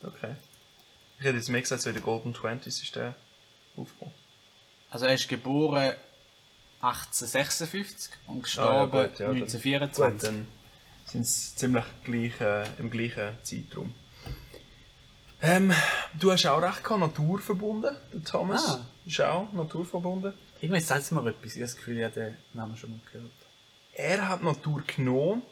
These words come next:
Speaker 1: und sie in ein Getränk verpackt. Er war Teehändler gewesen.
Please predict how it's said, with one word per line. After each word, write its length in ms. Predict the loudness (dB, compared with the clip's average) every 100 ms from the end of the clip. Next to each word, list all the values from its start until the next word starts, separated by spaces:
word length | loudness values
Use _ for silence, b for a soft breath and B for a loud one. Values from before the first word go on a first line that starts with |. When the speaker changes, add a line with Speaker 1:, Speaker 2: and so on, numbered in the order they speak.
| -12 -6
Speaker 1:
und 140 | -4
sie 80 | -4
in 40 |
ein 100 | -4
Getränk 400 | -6 -2 -2 -4
verpackt. 500 | -10 -6 -6 -6 -14 -20 _ _ _ _ _ _ -20 -16 -14 -4
Er 140 | 0
war 60 | 2
Teehändler 720 | 0 0 -2 2 0 0 -4
gewesen. 320 | -2 -4